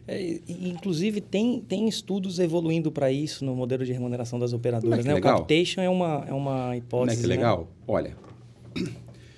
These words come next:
Speaker 2: os pacientes deste serviço costumam adoecer menos do que os deste serviço.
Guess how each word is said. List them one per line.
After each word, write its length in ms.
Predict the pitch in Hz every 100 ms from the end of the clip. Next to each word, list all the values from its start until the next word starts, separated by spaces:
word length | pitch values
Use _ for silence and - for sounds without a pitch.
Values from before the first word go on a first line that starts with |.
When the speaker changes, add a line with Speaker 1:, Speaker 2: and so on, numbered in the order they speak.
| - - - -
Speaker 2:
os 360 | 107 110 -
pacientes 1400 | - - 123 123 123 113 135 175 214 - - 87 - - - - -
deste 840 | 104 104 110 104 - - 98 92
serviço 960 | - - 95 95 87 87 87 - 165 - - - - - - - -
costumam 600 | - 104 - 135 147 139
adoecer 680 | 123 117 113 110 113 98 92
menos 800 | 87 90 101 147 175 202 - -
do 160 | 123 120
que 140 | 120
os 200 | 127 120
deste 380 | 92 101 - 117
serviço. 680 | - 131 104 85 - -